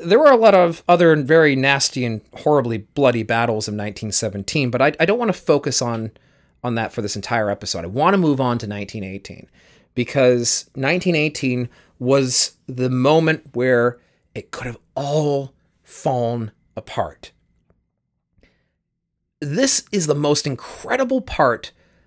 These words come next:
about this war, that really,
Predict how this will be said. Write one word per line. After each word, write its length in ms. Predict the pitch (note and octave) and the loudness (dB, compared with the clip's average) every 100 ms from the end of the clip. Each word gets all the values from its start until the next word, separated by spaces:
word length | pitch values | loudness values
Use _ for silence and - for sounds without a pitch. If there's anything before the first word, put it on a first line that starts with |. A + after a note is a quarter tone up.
| _ - | _ -8
about 600 | C3 - C3 C#3 - _ | -8 0 2 2 0 _
this 340 | A2 A2 - | -6 -6 -10
war, 400 | G#2+ G#2 D2+ - _ _ _ _ _ _ _ _ _ _ | -12 -12 -14 -20 _ _ _ _ _ _ _ _ _ _
that 440 | B2+ C3+ C#3 - - _ _ _ _ _ _ _ - | -6 0 0 0 -12 _ _ _ _ _ _ _ -14
really, 520 | D3+ C4 A3+ - | 0 2 2 0